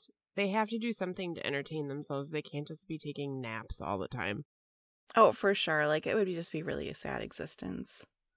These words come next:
Speaker 2: to just
Speaker 1: No, I'm sure they have a lot of fun. They have to do something.
Speaker 2: They probably sit around and tell stories about the humans that they freaked out. They were like, "Did you see that guy's eyes when I ran up to their car?"
Speaker 1: Yeah, but, I mean, like,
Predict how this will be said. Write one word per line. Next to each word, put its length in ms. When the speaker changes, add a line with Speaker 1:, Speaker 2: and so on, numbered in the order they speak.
Speaker 2:
to 140
just 320
Speaker 1:
No, 60
I'm 240
sure 160
they 160
have 180
a 60
lot 180
of 100
fun. 640
They 100
have 180
to 80
do 160
something. 560
Speaker 2:
They 120
probably 340
sit 180
around 180
and 100
tell 160
stories 420
about 180
the 60
humans 360
that 100
they 100
freaked 320
out. 140
They 80
were 80
like, 180
"Did 200
you 160
see 260
that 180
guy's 260
eyes 520
when 140
I 100
ran 280
up 120
to 80
their 160
car?" 280
Speaker 1:
Yeah, 560
but, 380
I 100
mean, 280
like, 420